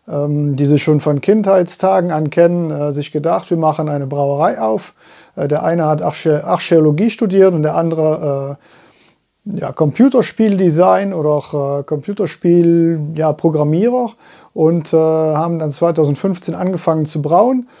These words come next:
äh, und das im Marollenviertel in Brüssel und dann in ein, hinter einem Schaufenster. Aber sie haben schon angefangen zu, ja, ihr Bier zu, schon zu verkaufen, bevor sie überhaupt die Genehmigungen dafür hatten.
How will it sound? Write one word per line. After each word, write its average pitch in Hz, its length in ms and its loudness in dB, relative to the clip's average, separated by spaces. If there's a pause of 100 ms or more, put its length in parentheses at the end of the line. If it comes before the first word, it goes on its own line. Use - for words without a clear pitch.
(240)
äh, - 60 -12
und 151 400 -2
das 180 260 2
im 180 360 -4
Marollenviertel 190 840 0
in 170 220 -2
Brüssel 170 580 0
und 165 260 -6
dann 170 440 -2
in 151 340 -2
ein, 143 260 -6
hinter 180 300 0
einem 151 220 0
Schaufenster. 196 880 0 (640)
Aber 196 380 2
sie 160 120 2
haben 185 160 0
schon 175 200 -8
angefangen 175 580 -2
zu, 160 640 -2 (520)
ja, 139 140 -10
ihr 156 180 2
Bier 202 220 4
zu, 196 140 -6
schon 180 180 -2
zu 175 120 -6
verkaufen, 190 680 0
bevor 180 320 2
sie 180 80 0
überhaupt 165 300 2
die 175 80 -2
Genehmigungen 151 580 -2
dafür 139 320 -6
hatten. 151 300 -6